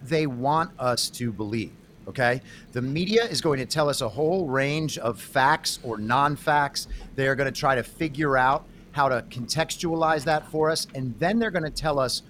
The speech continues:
what this all means in a bigger picture. The only thing you can take away from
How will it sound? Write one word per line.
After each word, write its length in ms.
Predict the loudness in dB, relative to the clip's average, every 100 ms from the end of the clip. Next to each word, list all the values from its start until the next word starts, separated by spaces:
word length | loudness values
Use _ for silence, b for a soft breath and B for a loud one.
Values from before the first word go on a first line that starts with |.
| b -10 0
what 220 | 0 2
this 220 | -2 0
all 200 | 2 2
means 500 | 2 -4 -4 -4 -4
in 60 | -4
a 40 |
bigger 360 | -4 -4 -4 -4
picture. 540 | -4 -8 -6 -6 -6 -8 b b b
The 200 | -6 -4 -2
only 380 | 0 2 4 2
thing 220 | 0 -2
you 120 | 0 -2
can 120 | -2
take 200 | -2 0
away 240 | 2 0
from 220 | 0 -6